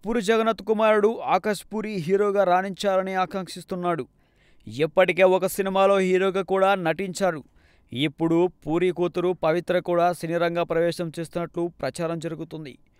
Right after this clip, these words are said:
గత కొన్ని రోజులుగా పూరి జగన్నాథ్ దర్శకత్వంలో తెరకెక్కుస్తున్న బాలకృష్ణ నూట ఒకటవ సినిమా షూటింగ్లో ఆమె పాల్గొంటుంది. అయితే మొదట ఆమె సరదాగా షూటింగ్ను చూసేందుకు వచ్చిందని అంతా భావించారు. అయితే అక్కడ సెట్లో నటీనటులకు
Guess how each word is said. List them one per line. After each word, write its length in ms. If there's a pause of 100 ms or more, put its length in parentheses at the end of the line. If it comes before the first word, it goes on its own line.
(460)
గత 140 (160)
కొన్ని 280
రోజులుగా 440 (180)
పూరి 320
జగన్నాథ్ 420
దర్శకత్వంలో 680 (120)
తెరకెక్కుస్తున్న 680 (200)
బాలకృష్ణ 580
నూట 280 (140)
ఒకటవ 300 (100)
సినిమా 360
షూటింగ్లో 440 (120)
ఆమె 160 (180)
పాల్గొంటుంది. 580 (400)
అయితే 300 (120)
మొదట 240 (120)
ఆమె 120 (140)
సరదాగా 420 (120)
షూటింగ్ను 500
చూసేందుకు 480
వచ్చిందని 420 (140)
అంతా 180 (120)
భావించారు. 480 (320)
అయితే 200
అక్కడ 220 (180)
సెట్లో 360 (140)
నటీనటులకు 600